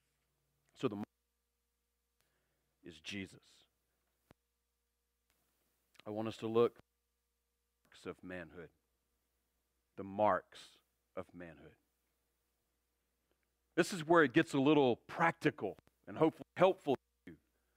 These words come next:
Well, these four marks are, are marks that you can read about in multiple books.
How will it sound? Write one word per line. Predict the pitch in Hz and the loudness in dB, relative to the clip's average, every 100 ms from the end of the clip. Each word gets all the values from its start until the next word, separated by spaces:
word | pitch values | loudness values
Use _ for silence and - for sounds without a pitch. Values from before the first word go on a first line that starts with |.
| _ _ _ _ _ _ _ _ _ _ _ _ _ - | _ _ _ _ _ _ _ _ _ _ _ _ _ 0
Well, | 143 | 4
these | 226 - | 4 2
four | - - _ | -4 -4 _
marks | 180 196 196 165 160 - | 4 8 8 8 4 4
are, | 156 147 135 - - - | 6 6 2 -6 -14 2
are | 147 | 4
marks | 160 175 208 - | 6 8 6 6
that | 165 196 | 0 0
you | - | 2
can | 170 | 4
read | 156 185 190 | 6 6 6
about | 151 156 160 | 6 8 8
in | 147 | 6
multiple | 147 165 180 175 143 127 | 6 4 4 2 0 0
books. | 113 170 147 - - - | 2 6 6 2 -8 -20